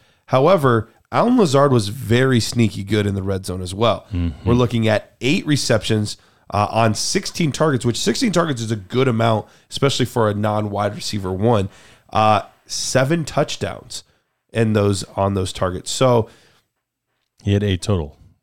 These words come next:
Speaker 2: Eight
Speaker 1: It
Speaker 2: total touchdowns. So.
Speaker 1: Right. So seven of them there.
Speaker 2: Mm-hmm.
Speaker 1: So, and, and somebody's gotta replace those twenty-eight targets that we saw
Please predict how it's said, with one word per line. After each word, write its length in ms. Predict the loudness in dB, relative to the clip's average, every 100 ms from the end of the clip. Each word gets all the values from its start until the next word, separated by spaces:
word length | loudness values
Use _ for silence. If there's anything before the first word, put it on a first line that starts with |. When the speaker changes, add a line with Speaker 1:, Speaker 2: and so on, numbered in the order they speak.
| _ -6
Speaker 2:
Eight 100 | -2
Speaker 1:
It 60 | 0
Speaker 2:
total 220 | 0 0
touchdowns. 440 | -4 -10 -10 -6 -2
So. 60 |
Speaker 1:
Right. 260 | -2 -2 -8
So 140 | -4
seven 320 | 0 0 2
of 80 | 2
them 160 | 2 2
there. 200 | 2 0
Speaker 2:
Mm-hmm. 160 | -2 0
Speaker 1:
So, 320 | 4 2 2
and, 300 | 0 -2 -2
and 200 | -2 0
somebody's 460 | 0 0 2 2 0
gotta 220 | 0 0
replace 500 | 0 -4 -2 -2 -2
those 260 | -2 -4 -4
twenty-eight 580 | -8 -2 0 0 -2 -4
targets 340 | -2 -2 -4
that 80 | -6
we 80 | -6
saw 420 | -4 -2 -2